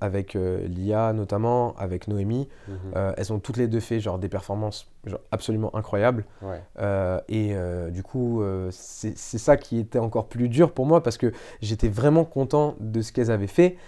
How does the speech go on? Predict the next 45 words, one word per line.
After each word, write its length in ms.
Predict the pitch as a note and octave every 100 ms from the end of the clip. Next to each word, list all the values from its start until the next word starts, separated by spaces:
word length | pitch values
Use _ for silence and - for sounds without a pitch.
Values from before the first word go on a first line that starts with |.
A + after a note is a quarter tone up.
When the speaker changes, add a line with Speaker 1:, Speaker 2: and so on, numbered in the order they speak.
| - -
Speaker 1:
et 80 |
de 100 | A2+
me 80 | A2+
dire 200 | A2 C3
que 580 | - G2+ G2 F#2 E2 - -
j'avais 340 | A2 A#2 G#2+ G#2+
pu, 340 | - C3+ B2
grâce 360 | A2 A2 A2+ A2+
à 40 |
notre 160 | G#2+ G2+
collaboration, 560 | A2+ G#2+ G#2+ G#2+ B2 -
un 60 | A2
petit 160 | -
peu 100 | A2+
les 180 | B2 A2+
aider, 140 | A#2 C3
ça 160 | - G2+
m'a 160 | F#2+
juste 340 | F#2+ A#2 - -
paru, 420 | G#2+ G#2+ G#2+ G#2
euh, 100 | F2+ - - -
invraisemblable, 540 | A2 G#2 G#2 C#3+ C3+
tu 100 | G#2
vois. 120 | A2
Speaker 2:
Incroyable, 320 | C3 F#2+ F#2
ouais. 20 | F2+ - - A2+
Speaker 1:
Et 40 |
du 100 | G#2+
coup, 100 | A#2
j'étais 160 | A2+ G#2
trop 140 | - A#2+
content 240 | A2+ A#2+
pour 160 | A2+ D3
elles. 80 |
Et 60 | C3+
d'un 100 | A2+
autre 80 | A2
côté, 200 | A2+ D3
j'avais 240 | A#2 G#2 G#2+
ma 180 | A2+
propre 400 | A2+ C3 B2 A#2+
déception, 480 | A2+ A2 G#2 - C#3
ma 120 | A#2+ G2+
propre 240 | A#2+ G#2
amertume. 420 | G#2+ G#2 - D#3